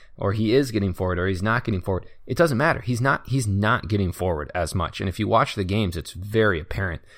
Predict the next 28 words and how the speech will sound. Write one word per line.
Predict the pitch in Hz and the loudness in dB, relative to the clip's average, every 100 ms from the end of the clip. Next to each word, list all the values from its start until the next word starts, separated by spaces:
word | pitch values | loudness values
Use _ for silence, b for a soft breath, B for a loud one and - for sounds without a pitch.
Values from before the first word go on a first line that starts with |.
| B B B B B _ _ - | B B B B B _ _ 0
I | 131 | 2
don't | 170 156 | 2 2
know | 123 131 | 4 4
that | 127 120 | 2 -2
there | 101 | -2
was | 92 | -2
one, | 85 90 104 131 147 151 - _ _ | -4 -2 0 0 -4 -10 -14 _ _
one, | 104 123 | -4 -2
more | 131 139 | 2 2
than | 131 | 2
one | 98 123 | 0 0
or | 123 | -4
two | - 117 | -6 -6
times | 110 104 104 | -4 -4 -4
the | - | -2
entire | 92 - 123 104 | -4 -4 -2 -2
match | 85 87 110 127 107 - - - B B B B | -2 -2 0 0 -2 -6 -12 -12 B B B B
where | 107 | 0
he, | 98 120 | 2 0
like, | 104 92 - 110 | 2 0 0 0
overlapped | 107 110 95 85 92 | 2 2 2 2 2
a | 95 | -2
winger | 90 95 87 82 78 | -2 -2 -2 -4 -4
and | 98 87 82 | -6 -4 0
got | 82 82 - | 4 4 0
nice | 87 85 - | -4 -4 -4
and | 85 73 | -6 -2
wide, | 82 80 80 78 78 | 2 4 2 -2 -8